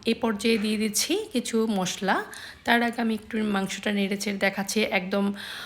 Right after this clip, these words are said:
আহ, যে মা-, মেজবানি মাংসটা থাকে ঠিক ওই রকম একটা লুক এসেছে। তো আমি এই পর্যায়ে কিছু মশলা অ্যাড করে দিয়েছি। এখানে দিয়ে দিচ্ছি এক চা চামচ গরম মশলা, রাঁধুনি গুঁড়ো দিয়ে দিচ্ছি হাফ চা চামচ।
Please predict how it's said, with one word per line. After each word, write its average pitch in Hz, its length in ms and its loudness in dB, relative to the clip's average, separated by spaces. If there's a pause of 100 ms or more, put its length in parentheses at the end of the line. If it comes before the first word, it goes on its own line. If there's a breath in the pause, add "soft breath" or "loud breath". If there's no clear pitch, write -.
(180 loud breath)
আহ, 175 400 4
যে 196 100 2
মা-, 208 360 2
মেজবানি 208 420 2
মাংসটা 208 460 0
থাকে 208 460 2
ঠিক 311 220 -4
ওই 269 100 2
রকম 277 240 -2
একটা 226 180 -2
লুক 214 300 0
এসেছে। 196 600 0 (760 loud breath)
তো 214 60 2
আমি 208 180 4
এই 240 120 4
পর্যায়ে 247 380 0
কিছু 247 220 0
মশলা 202 320 2
অ্যাড 196 160 0
করে 220 200 2
দিয়েছি। 220 500 2
এখানে 214 360 0
দিয়ে 202 140 2
দিচ্ছি 202 420 2
এক 254 240 2
চা 240 80 2
চামচ 214 400 0
গরম 190 300 0
মশলা, 214 460 0 (600 loud breath)
রাঁধুনি 214 400 10
গুঁড়ো 220 220 2
দিয়ে 214 240 2
দিচ্ছি 220 440 0
হাফ 240 280 0
চা 196 140 4
চামচ। 202 600 2